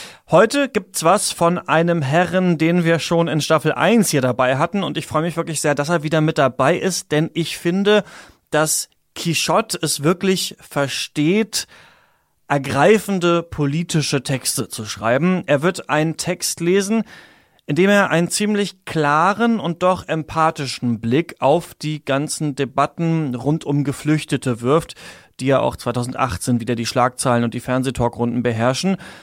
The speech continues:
Und das ist ein Blick, den es ruhig gerne öfter so geben könnte.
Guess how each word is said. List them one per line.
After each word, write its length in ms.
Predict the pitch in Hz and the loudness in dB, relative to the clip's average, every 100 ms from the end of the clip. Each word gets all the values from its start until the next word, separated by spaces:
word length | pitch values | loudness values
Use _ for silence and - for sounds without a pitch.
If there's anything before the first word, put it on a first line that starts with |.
| - - _ | -20 -20 _
Und 160 | - 135 | -2 0
das 100 | 165 | 0
ist 140 | 175 | 0
ein 160 | 175 147 | -2 0
Blick, 380 | 147 175 - - _ - | 0 0 -4 -20 _ -2
den 200 | 135 147 | 0 0
es 280 | 135 - 123 | -2 -6 -4
ruhig 460 | 127 147 - - _ | -2 0 -2 -10 _
gerne 400 | 127 127 131 127 - | -2 0 0 -4 -6
öfter 500 | 131 - 123 113 98 _ | -6 -6 -6 -8 -12 _
so 280 | - 117 113 | -10 -4 -2
geben 320 | 123 120 113 | 0 -2 -2
könnte. 560 | - 120 117 - 101 | -4 -4 -4 -6 -12